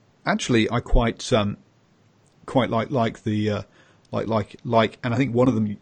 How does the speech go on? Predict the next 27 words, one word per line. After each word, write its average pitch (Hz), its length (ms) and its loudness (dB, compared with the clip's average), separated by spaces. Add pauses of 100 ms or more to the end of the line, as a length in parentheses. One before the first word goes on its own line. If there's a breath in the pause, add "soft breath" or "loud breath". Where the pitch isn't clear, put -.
the 123 60 -10
first 156 260 4
one 127 80 -4
especially, 117 460 -4
you 113 200 -2
are 107 60 -2
gonna, 107 260 -6 (560)
um, - 460 -14 (100)
I - 40 -12
think - 160 -6
you're 110 80 -10
gonna 107 120 -6
be 101 160 -10 (140)
totally 127 340 -2
behind 107 300 -6
him 104 100 -8
on, 98 120 -10 (920)
and 110 100 -2
it's 107 260 -6
called 110 460 -4
The 117 120 -6
Madness 131 640 -4 (120)
of 110 320 -10
Late 113 480 -6
All 113 160 -8
Black 104 280 -10
Games. 98 420 -14